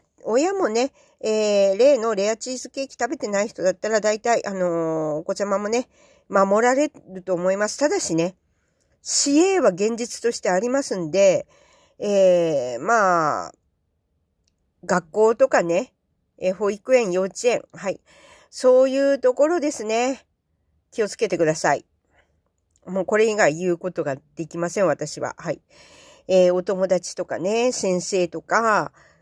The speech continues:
保母さんとかからね、市営ですよ、市営。はい。えー、まあ、本当にね、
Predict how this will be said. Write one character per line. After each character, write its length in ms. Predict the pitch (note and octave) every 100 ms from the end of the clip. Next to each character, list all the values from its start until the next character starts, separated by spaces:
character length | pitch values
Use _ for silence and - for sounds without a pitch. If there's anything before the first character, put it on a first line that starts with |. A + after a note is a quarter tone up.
| _
保 140 | G3
母 120 | F#3+
さ 180 | F#3 D3
ん 100 | D3+
と 100 | -
か 160 | - C#3
か 120 | F#2+
ら 120 | G2+
ね、 480 | E3+ G3+ C4 E4+ - _ _ _
市 440 | - - - F#3+ F3+
営 280 | A#3 G#3+
で 120 | F3 D3
す 140 | -
よ、 120 | F#2
市 300 | - - D3+
営。 280 | D3+ D3+ - C#3+
は 180 | E3
い。 100 | C#3+ - _ _ _ - - _
え 160 | G#3 G#3+
ー、 40 |
ま 640 | A3 A3+ A3 G3 F#3 D#3+ D#3+
あ、 40 |
本 280 | F3 C4 D#4
当 120 | D#4
に 160 | E4+ D4
ね、 320 | C#4+ D4+